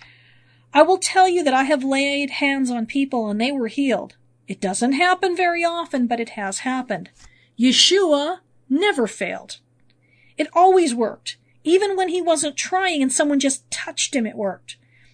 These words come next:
But these verses speak not only of healing the blind, deaf, mute, and lame, they talk about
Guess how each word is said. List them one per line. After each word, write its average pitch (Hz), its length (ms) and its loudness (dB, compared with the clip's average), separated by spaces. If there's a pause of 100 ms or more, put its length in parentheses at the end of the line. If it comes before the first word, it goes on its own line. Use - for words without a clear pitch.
(420)
But 233 160 -10
these 370 260 4
verses 330 400 -2
speak 294 300 -4
not 285 300 2
only 277 520 -4 (120)
of 226 160 -2
healing 311 640 -2
the 240 120 0
blind, 254 480 -2
deaf, 240 260 -2
mute, 262 200 -2
and 214 140 -4
lame, 262 360 -2
they 285 160 -4
talk 262 480 -6
about 226 580 -4